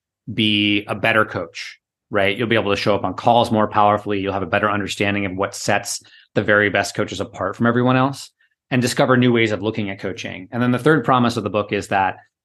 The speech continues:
it'll be a resource you can come back to again and again when you feel stuck, unsure, and uninspired. You can pick it up and open it to any chapter and just be present to the power of coaching again. And so, um, and it's interesting 'cause I, I modeled the book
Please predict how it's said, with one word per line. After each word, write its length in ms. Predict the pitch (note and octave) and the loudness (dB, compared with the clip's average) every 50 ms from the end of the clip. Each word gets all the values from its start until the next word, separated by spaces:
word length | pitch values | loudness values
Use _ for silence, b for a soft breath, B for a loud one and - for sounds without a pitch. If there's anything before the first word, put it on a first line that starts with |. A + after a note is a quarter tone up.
| _ _ - | _ _ 0
it'll 200 | C#3+ B2+ C3 A2 | 2 4 4 4
be 160 | B2 A#2 A2+ | 4 4 4
a 40 | A2 | 4
resource 720 | G2 A2 A2+ G#2+ - - A2 G2 F2 F#2+ F#2+ - - - | 2 0 -2 0 0 0 0 0 0 -4 -8 -10 -8 -8
you 80 | G2 | -6
can 140 | - G#2 F#2+ | -6 -6 -4
come 180 | - G#2+ G#2+ G2 | -2 -2 0 2
back 260 | G2+ G2+ G2+ G#2 - | 2 2 2 0 0
to 160 | - A#2 G2 | 0 0 0
again 280 | F#2+ E2+ D#2+ G2+ G2 F#2+ | 0 0 0 0 0 0
and 100 | F#2 F#2+ | -2 -2
again 360 | F2 G2+ G2 F#2+ F#2+ F#2+ F#2+ | -2 -2 0 0 0 -2 -2
when 100 | F#2 F#2 | -4 -6
you 80 | F2+ | -6
feel 100 | - F#2+ | -6 -6
stuck, 540 | F#2 - - - - A2 G2+ G2 G2 - - | -6 -6 -2 0 2 4 4 2 2 0 -4
unsure, 340 | G2+ G2 F#2 - - G2+ F#2+ | -4 -4 -4 -2 -2 -2 -2
and 100 | F#2+ F#2 - | -2 -2 -4
uninspired. 800 | G2+ G2 F#2+ F#2+ - - - F#2 F2+ F#2 F#2 F#2 F2+ F2 F2 E2 b b b b b b b b | -4 -4 -4 -4 -6 -4 -4 -2 -2 -2 -2 -2 -2 -4 -6 -10 b b b b b b b b
You 100 | - A2 | -4 -2
can 140 | - G#2+ F#2+ | -2 -2 0
pick 180 | - A2 - - | 0 -2 0 2
it 60 | G#2 | 2
up 240 | G#2 G#2 G2+ G2 - | 2 2 2 2 0
and 80 | G#2+ | -2
open 220 | G2 G2 G2 G2 G2 | -2 -2 -2 -4 -6
it 80 | F#2+ | -8
to 120 | - - - | -6 -4 -2
any 220 | A#2+ A2+ A2+ A2+ | 0 2 2 2
chapter 720 | A2 - - F#2 F#2 F#2+ - - C#3 C#3+ D#3 E3+ F3 E3+ B B B B B B _ _ | 0 0 -2 -2 -2 -2 0 2 4 4 4 4 0 -2 B B B B B B _ _
and 360 | D#3+ B2+ A2+ A2 G#2+ G#2+ G#2+ | 0 2 2 4 4 2 2
just 200 | G#2 B2 A2 B2 | 0 -2 -2 0
be 140 | B2+ A#2 A2 | -2 -2 -2
present 400 | - - - - A2+ G2+ G#2+ A2 | -4 -6 -2 -2 0 0 0 -2
to 40 | F2 | -4
the 80 | E2+ | -6
power 300 | G2+ - G2 G2 F#2 F2+ | -4 -2 0 0 0 0
of 80 | F2+ - | -2 -4
coaching 340 | - - F#2+ - - F#2 F2 | -6 -8 -8 -8 -8 -8 -8
again. 400 | F2+ E2+ - F#2+ F2+ F2+ - - - | -8 -8 -8 -8 -8 -10 -12 -12 -8
And 160 | A2+ A2 G#2+ | -6 -6 -2
so, 480 | - - A#2 G#2+ G#2 G2+ G2 G2 - - | 0 0 2 2 2 2 0 -2 -4 -4
um, 400 | - A2+ A2 G#2+ G#2+ G#2 G#2 G#2+ - | -2 0 0 0 0 -2 -6 -4 -2
and 120 | D3 C3+ | 0 0
it's 100 | C3 B2+ | 2 2
interesting 320 | D#3+ D#3+ E3 C3+ C3+ B2+ | 0 -2 0 0 0 0
'cause 140 | A#2 A#2 G#2+ | 0 -2 -2
I, 240 | A#2 A2 G#2+ G#2 G2 - _ _ _ _ _ _ _ _ _ _ _ _ _ _ _ _ _ | 0 0 0 0 -2 -8 _ _ _ _ _ _ _ _ _ _ _ _ _ _ _ _ _
I 120 | - A#2+ | -2 0
modeled 580 | A#2 A#2+ B2+ B2+ B2+ A#2+ B2 C3 C3 C3+ A#2 G#2+ | 0 2 2 4 6 6 6 6 4 2 0 -2
the 60 | A2+ | -4
book 340 | G2 - A2 G2+ F#2+ - - | -4 -4 -4 -4 -6 -8 -6